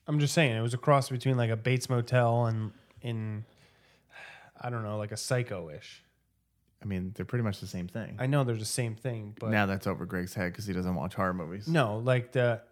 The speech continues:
Speaker 1: the T V show.
Speaker 2: I got you. I, I, I know what you meant.
Speaker 1: Yeah.
Speaker 2: But, like, when people hear that, they're like,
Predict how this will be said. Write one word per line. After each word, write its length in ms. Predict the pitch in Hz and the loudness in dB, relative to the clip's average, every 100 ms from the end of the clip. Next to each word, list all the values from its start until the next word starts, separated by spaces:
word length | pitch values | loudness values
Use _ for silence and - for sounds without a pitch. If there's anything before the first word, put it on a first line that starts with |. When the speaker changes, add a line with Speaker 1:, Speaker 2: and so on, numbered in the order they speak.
| - | -6
Speaker 1:
the 140 | 143 139 | -2 0
T 220 | - 160 | 2 4
V 160 | 139 | 4
show. 420 | 123 - 90 73 - | 0 -4 -6 -6 -2
Speaker 2:
I 100 | 110 | 0
got 300 | 101 92 - | 2 -2 -2
you. 100 | 90 | -4
I, 160 | 98 120 | 0 2
I, 400 | 127 135 131 139 | 2 2 2 4
I 40 | |
know 80 | 151 | 4
what 180 | 131 - | 4 2
you 60 | |
meant. 460 | 107 120 110 98 104 - | 2 4 2 -2 -10 -8
Speaker 1:
Yeah. 240 | 139 87 104 | -4 -4 -4
Speaker 2:
But, 220 | - 104 107 | -2 -2 0
like, 300 | 101 95 - | -2 -4 -8
when 220 | 123 107 | -4 -2
people 380 | 120 110 101 95 | 0 0 -2 -8
hear 260 | - 127 123 | -4 0 0
that, 180 | 98 90 | 0 -4
they're 120 | 92 | -4
like, 180 | 87 | -6